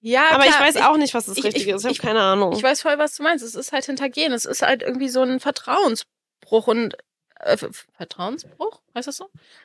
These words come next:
Speaker 1: Ähm,
Speaker 2: Mhm.
Speaker 1: aber auf der anderen Seite gibt es wirklich vielleicht diesen seltsamen Fall, dass es passiert, ohne dass es was bedeutet. Und
Speaker 2: Ja, das gibt's
Speaker 1: man
Speaker 2: auf jeden
Speaker 1: würde
Speaker 2: Fall.
Speaker 1: einfach,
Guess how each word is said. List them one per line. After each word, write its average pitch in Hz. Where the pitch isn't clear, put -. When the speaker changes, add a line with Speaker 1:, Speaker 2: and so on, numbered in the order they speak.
Speaker 1:
Ähm, 240
Speaker 2:
Mhm. 208
Speaker 1:
aber 226
auf 226
der -
anderen 262
Seite 285
gibt -
es -
wirklich -
vielleicht 233
diesen 214
seltsamen 254
Fall, 226
dass 220
es 220
passiert, 226
ohne 220
dass 214
es 196
was 143
bedeutet. 294
Und 247
Speaker 2:
Ja, 196
das 220
gibt's 247
Speaker 1:
man -
Speaker 2:
auf 233
jeden 233
Speaker 1:
würde 285
Speaker 2:
Fall. 302
Speaker 1:
einfach, 277